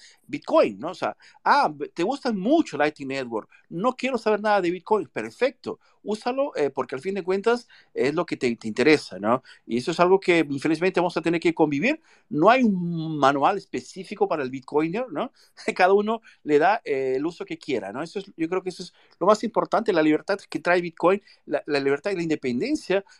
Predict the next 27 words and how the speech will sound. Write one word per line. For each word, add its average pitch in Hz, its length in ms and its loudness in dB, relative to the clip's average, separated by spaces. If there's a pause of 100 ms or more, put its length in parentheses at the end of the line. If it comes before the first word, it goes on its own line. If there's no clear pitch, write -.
tal 214 120 0
vez 196 120 -2
es 214 120 -2
un 220 100 0
nuevo 233 140 2
paradigma, 220 640 2
inclusive 208 340 -8
para 208 200 -2
nosotros, 170 520 -4
¿no? 160 200 -2 (240)
Que 147 140 -4
podemos 170 480 -4
darnos 156 340 -2
esta, 165 260 -4 (240)
la 131 120 -2
gente 202 220 0
que, 147 160 -4
que - 120 -12
está 170 160 -2
en 160 60 0
Bitcoin 156 260 0
con 135 100 -6
más, 143 200 0
con 123 180 -6
más 147 160 -2
tiempo, 208 320 0
¿no? 156 160 2